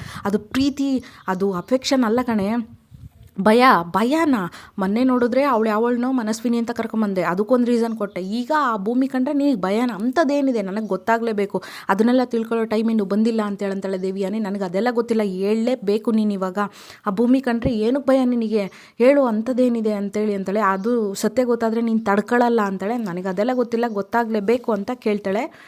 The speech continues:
ಅಷ್ಟಕ್ಕೂ ಆ ಭೂಮಿ ಯಾವ ದೊಣ್ಣೆ ನಾಯಕ್ ಮಗಳು ಅಂತ ನೀನು ಅಷ್ಟೊಂದು ಅವಳಿಗೆ ಎದುರುತ್ತಿರೋದು, ಅಷ್ಟೊಂದು ಭಯ ಪಡ್ತಿರೋದು ಅಂತಾಳೆ ಅಂಜನಾ. ಅದಕ್ಕೆ ದೇವಿಯಾನಿ, ಶ್ರವಣನ್ ಮಗಳು ಅಂತ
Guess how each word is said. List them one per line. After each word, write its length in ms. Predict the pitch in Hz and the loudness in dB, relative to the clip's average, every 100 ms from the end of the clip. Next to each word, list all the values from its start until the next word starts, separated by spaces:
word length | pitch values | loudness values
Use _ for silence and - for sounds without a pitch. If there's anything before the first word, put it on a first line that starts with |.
| - - - - - | -20 -20 -20 -10 6
ಅಷ್ಟಕ್ಕೂ 340 | 254 - 339 | 6 6 6
ಆ 100 | 349 | 6
ಭೂಮಿ 360 | 240 277 294 302 | 8 6 6 6
ಯಾವ 160 | 262 | 4
ದೊಣ್ಣೆ 300 | 262 190 202 | 2 0 2
ನಾಯಕ್ 220 | 269 294 226 220 | 2 2 2 0
ಮಗಳು 260 | 202 220 262 | 2 6 6
ಅಂತ 200 | 269 269 | 6 2
ನೀನು 180 | 254 226 | 2 0
ಅಷ್ಟೊಂದು 320 | 185 233 240 | -2 0 4
ಅವಳಿಗೆ 220 | 240 226 | 4 4
ಎದುರುತ್ತಿರೋದು, 540 | 202 202 214 220 214 277 | 2 0 2 2 6 6
ಅಷ್ಟೊಂದು 440 | 233 196 - 240 | 6 4 4 4
ಭಯ 200 | 202 190 | 6 6
ಪಡ್ತಿರೋದು 420 | 208 214 220 214 | 4 2 2 2
ಅಂತಾಳೆ 240 | 208 214 202 | 0 0 0
ಅಂಜನಾ. 300 | 190 214 208 | 2 2 2
ಅದಕ್ಕೆ 260 | 190 208 226 | 2 2 2
ದೇವಿಯಾನಿ, 500 | 190 202 208 208 220 | 2 2 2 2 -2
ಶ್ರವಣನ್ 520 | - 220 269 294 269 | 6 8 8 8 6
ಮಗಳು 280 | 226 240 254 | 6 8 8
ಅಂತ 220 | 233 220 | 6 4